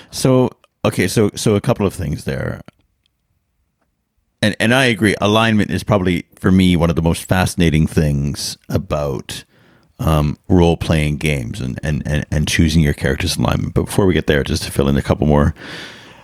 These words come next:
a couple more tidbits as I, now all the memories are, are coming back. By the way, did you know, I mean, when we were kids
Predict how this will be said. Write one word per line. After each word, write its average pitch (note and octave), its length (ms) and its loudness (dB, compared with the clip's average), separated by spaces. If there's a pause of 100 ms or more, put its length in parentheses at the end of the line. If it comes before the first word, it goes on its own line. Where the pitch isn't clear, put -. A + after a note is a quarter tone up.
a - 40 -20
couple C#3+ 260 -2
more A2+ 120 4
tidbits A2+ 640 0
as G2 240 -2
I, G2+ 80 2 (460)
now A2 240 2
all G2 180 0
the F#2 80 2
memories F#2 460 2
are, E2 260 0 (400)
are F2 80 -4
coming G2 260 0
back. D2 160 -2
By D3+ 140 0
the F#3+ 80 4
way, E3+ 80 4
did G#3+ 240 -2
you G3+ 140 6
know, G#2+ 360 4
I A2 60 0
mean, B2+ 140 4
when C3+ 160 4
we F#3 120 2
were F#3+ 180 2
kids - 680 -8